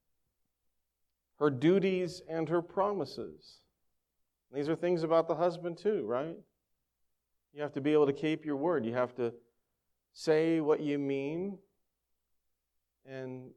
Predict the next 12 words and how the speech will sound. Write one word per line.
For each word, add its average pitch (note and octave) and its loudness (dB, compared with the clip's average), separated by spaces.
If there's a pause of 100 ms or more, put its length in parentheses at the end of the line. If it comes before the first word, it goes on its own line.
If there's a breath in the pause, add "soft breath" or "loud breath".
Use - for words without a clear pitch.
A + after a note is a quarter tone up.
(280)
do B2+ -2
what B2+ 2
you C#3+ -2
say. - -4 (1900)
And A#2+ -4 (140)
of A2+ -6
course, C#3+ 4
she C3+ -4
has A#2+ 0
to A#2+ -6
be, A2+ -4 (640)
um, G#2+ -6